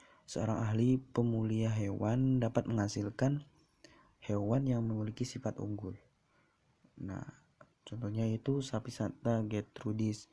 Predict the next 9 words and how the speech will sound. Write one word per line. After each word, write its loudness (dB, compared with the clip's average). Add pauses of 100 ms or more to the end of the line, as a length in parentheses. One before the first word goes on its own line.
(460)
sapi -4
Brangus, 0 (640)
domba 0
Marino, 2
dan 0
ayam -2
Leghorn -4
merupakan -2
contoh -2